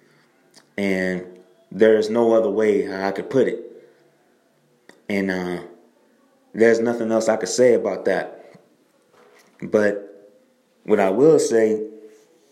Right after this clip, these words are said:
is that I've been able to live my life and be content from the hard work I put in to stay healthy and fit my whole life, because I, I turned to health and fitness at the early age of nineteen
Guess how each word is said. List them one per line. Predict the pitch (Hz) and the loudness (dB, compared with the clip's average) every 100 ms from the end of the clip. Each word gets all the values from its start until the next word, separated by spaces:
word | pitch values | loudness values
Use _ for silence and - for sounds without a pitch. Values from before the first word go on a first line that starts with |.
| _ _ | _ _
is | - 104 | -8 2
that | 110 104 101 - - - _ _ _ _ _ _ _ _ _ _ - _ - | 2 2 -2 -10 -20 -20 _ _ _ _ _ _ _ _ _ _ -20 _ -8
I've | 101 101 | -6 -2
been | 107 | 0
able | 110 - | -2 -2
to | 98 | -4
live | 98 113 107 | -2 0 0
my | 104 | -2
life | 101 110 107 95 | -2 0 0 -4
and | 95 | -8
be | 101 | -8
content | - - 113 101 - - _ _ _ _ _ _ _ _ _ _ | -8 -4 -2 -4 -8 -18 _ _ _ _ _ _ _ _ _ _
from | - 101 | -14 -12
the | |
hard | 110 104 101 | -6 -2 -2
work | 92 101 | -2 -4
I | 95 | -4
put | 95 104 | -8 -6
in | 98 95 90 | -4 -4 -6
to | |
stay | 92 - 95 | -8 -6 -4
healthy | 95 98 92 | -4 -4 -6
and | 90 | -12
fit | - 104 92 87 | -8 -4 -4 -6
my | 92 | -6
whole | 98 92 | -4 -4
life, | 92 95 90 - - _ _ _ _ _ _ | -4 -4 -6 -12 -20 _ _ _ _ _ _
because | - 92 | -10 -4
I, | 92 92 95 | -2 -2 -4
I | |
turned | - 104 98 | -6 -4 -4
to | 92 | -4
health | 95 95 | -4 -4
and | 92 | -6
fitness | - 101 101 92 90 - - - _ _ _ _ _ | -6 -6 -6 -8 -10 -12 -14 -20 _ _ _ _ _
at | - 95 | -10 -10
the | - | -4
early | 101 98 98 | -2 -2 -4
age | 101 101 95 | -2 -2 -2
of | 95 | -6
nineteen | 92 98 98 104 98 95 90 | -8 -6 -6 -6 -6 -6 -8